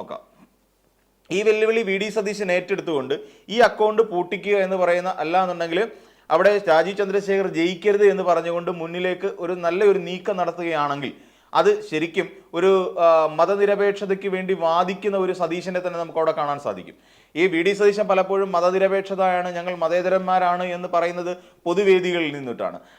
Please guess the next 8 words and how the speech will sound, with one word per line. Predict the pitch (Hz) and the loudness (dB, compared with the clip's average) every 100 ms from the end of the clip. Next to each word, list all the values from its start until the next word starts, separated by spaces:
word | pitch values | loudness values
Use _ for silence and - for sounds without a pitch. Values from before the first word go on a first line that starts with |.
| - | -2
അല്ലാതെ | 147 175 175 180 170 - | 4 6 6 4 2 2
പ്രവർത്തനങ്ങളിലൂടെ | 160 185 208 202 208 202 196 190 | 2 2 2 0 0 2 2 0
സതീശൻ | 180 180 180 180 | -4 -6 -4 -4
അങ്ങനെയാണ് | 170 175 160 170 180 | -2 -4 -2 -2 -4
എന്ന് | 170 | -6
നമ്മൾ | 160 156 165 | -6 -6 -4
ഇതുവരെ | 156 156 | -2 -2
കണ്ടിട്ടില്ല. | 151 147 139 101 | -4 -6 -12 -12